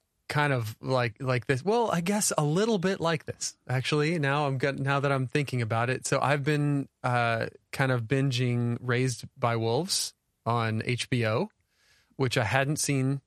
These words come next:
before. Season two is out, and I hadn't seen it at all. I'd been wanting to see it 'cause it's sci-fi and it's a sci-fi show and everything. And,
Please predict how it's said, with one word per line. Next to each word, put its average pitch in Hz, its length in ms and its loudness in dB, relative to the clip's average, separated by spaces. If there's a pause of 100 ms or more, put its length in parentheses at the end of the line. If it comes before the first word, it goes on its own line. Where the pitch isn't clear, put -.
(140)
before. 127 460 0
Season 143 320 0
two 135 220 -2
is 123 120 0
out, 113 320 -2 (420)
and 117 140 0
I 110 40 0
hadn't 123 260 2
seen 123 240 0
it 113 140 -2
at 120 100 0
all. 110 400 0
I'd 117 160 0
been 117 200 -2
wanting 160 300 2
to 127 60 0
see 117 200 -2
it 110 180 -2
'cause 107 160 -6
it's 110 120 -2
sci-fi 107 540 -2
and 107 520 -4
it's - 200 -4
a 120 60 2
sci-fi 110 240 0
show 104 360 -2
and 107 100 -4
everything. 107 380 -4
And, 101 100 -6